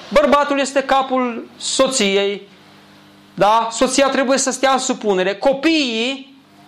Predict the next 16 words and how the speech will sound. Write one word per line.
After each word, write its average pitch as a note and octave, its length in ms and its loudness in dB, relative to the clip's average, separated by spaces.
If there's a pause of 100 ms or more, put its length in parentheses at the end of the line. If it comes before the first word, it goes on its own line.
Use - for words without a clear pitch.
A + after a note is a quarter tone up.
(500)
sunt D#4 680 -2
așezați B3+ 880 -2 (360)
sub - 500 0
autoritatea B3+ 800 0
părinților, A3+ 600 -4 (260)
da? A3 280 2 (320)
E B3+ 60 4
bine, E4+ 400 2
dacă D4+ 300 0 (520)
soția B3+ 840 0
vrea B3+ 460 0
slava C4+ 580 0
bărbatului, F#3 680 -2 (880)
atribuită D#4 680 2
de C#4+ 120 0
Dumnezeu C4+ 720 0